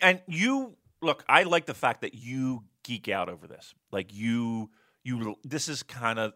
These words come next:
a, a Joel thing. You know what I mean? Like, you like the, you, I mean, a-, a-, again, just in a little bit that I know of you, like, this is something that, that feels like it would be in your wheelhouse. Like,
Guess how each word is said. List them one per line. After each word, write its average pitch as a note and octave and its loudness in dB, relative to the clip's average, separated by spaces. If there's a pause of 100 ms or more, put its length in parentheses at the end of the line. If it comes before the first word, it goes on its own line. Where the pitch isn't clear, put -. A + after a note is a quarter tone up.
a, - -8 (300)
a G#2+ 2
Joel G#2 2
thing. E2+ -6 (200)
You G#2 0
know A2 4
what G#2+ 2
I - -2
mean? G#2+ -2
Like, F#2+ -6
you A#2 -2
like G2+ 2 (260)
the, F#2+ -10 (1080)
you, D3+ -6 (180)
I - 2
mean, D#3+ -4
a-, D#3 0
a-, D3+ 2
again, C#3+ 0
just - -8
in A#2+ -6
a A#2 2
little A#2 0
bit G#2 0
that G2 0
I F#2+ 0
know G2 6
of E2 -4
you, E2+ -12
like, F#2 -6
this A2 -8
is G#2+ -10
something F#2 -4
that, F2 -10 (120)
that - -6
feels A#2 -2
like F#2+ -2
it - -20
would F#2+ -10
be G2 -8 (100)
in F#2+ -8
your F#2 -4
wheelhouse. E2+ -12
Like, F2 -14